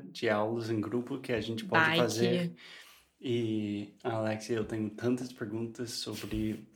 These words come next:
Speaker 1: vocabulário que eu vou precisar estudar antes de entrar na academia.
Speaker 2: Eu também.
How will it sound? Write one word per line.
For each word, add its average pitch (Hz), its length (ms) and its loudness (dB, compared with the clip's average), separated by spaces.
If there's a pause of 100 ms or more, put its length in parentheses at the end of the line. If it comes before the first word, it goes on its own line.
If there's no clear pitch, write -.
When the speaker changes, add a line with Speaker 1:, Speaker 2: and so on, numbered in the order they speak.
Speaker 1:
vocabulário 110 920 2 (840)
que 107 500 -4 (100)
eu 113 220 2
vou 113 220 0
precisar 110 420 -2
estudar 110 560 -2
antes 120 420 0
de 117 180 -2
entrar 107 400 0
na 117 120 0
academia. 113 580 0 (760)
Speaker 2:
Eu 196 140 2
também. 302 460 -8